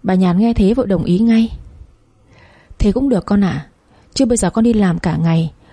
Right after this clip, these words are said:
mới sinh xong đi đường nguy hiểm lắm. Ở trên đó cho gần, chắc bà ngoại cũng mong cháu lắm rồi đấy." "Cái bà này, cháu nhà mình phiền bên đó mãi sao được?" Ông Tôn hơi gắt lên.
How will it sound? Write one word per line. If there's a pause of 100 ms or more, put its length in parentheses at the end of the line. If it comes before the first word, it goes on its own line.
(160)
mới
sinh
xong
đi
đường
nguy
hiểm
lắm. (580)
Ở
trên
đó
cho
gần, (440)
chắc
bà
ngoại
cũng
mong
cháu
lắm
rồi
đấy." (1160)
"Cái
bà
này, (460)
cháu
nhà
mình (300)
phiền
bên
đó
mãi
sao
được?" (1200)
Ông
Tôn
hơi
gắt
lên.